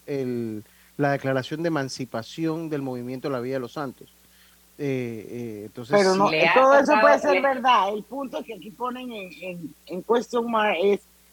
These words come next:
Speaker 2: si existió alguien llamado
Speaker 1: Ah,
Speaker 2: Rufina
Speaker 1: ok, sí, sí, te
Speaker 2: Alfaro.
Speaker 1: entiendo. Entonces, yo hablo del
Speaker 3: Exacto.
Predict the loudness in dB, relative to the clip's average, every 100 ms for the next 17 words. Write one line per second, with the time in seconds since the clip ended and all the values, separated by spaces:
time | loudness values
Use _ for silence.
0 | _ 0 4 4 0 -8 -4 2 4 4
1 | 4 2 2 -4 -4 -4 -4 -4 -4 0
2 | 2 4 6 6 6 4 6 6 8 8
3 | 6 4 2 0 -6 -6 -2 2 6 8
4 | 8 8